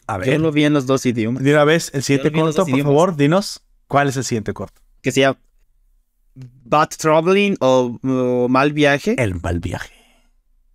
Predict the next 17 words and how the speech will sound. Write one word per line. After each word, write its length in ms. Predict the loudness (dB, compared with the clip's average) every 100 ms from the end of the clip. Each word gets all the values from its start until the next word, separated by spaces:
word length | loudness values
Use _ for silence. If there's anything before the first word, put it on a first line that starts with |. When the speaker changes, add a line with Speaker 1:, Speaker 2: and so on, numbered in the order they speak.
| _ _ _ _ _ _ _ _ _ _ _ _ _
Speaker 2:
Este, 1080 | 2 2 0 -4 -2 0 2 2 2 0 -2
ah, 100 | -2 0
no, 140 | 2
no 80 | 2
es 80 | 2
cierto, 320 | 0 2 0
este 140 | 0
es, 80 | -4 -4
no 120 | -2
es 80 | 0
el, 220 | -2 0
no 80 | -2
es 80 | -2
el 80 |
que 100 | 0
yo 80 | 0
digo, 280 | 0 -4 -6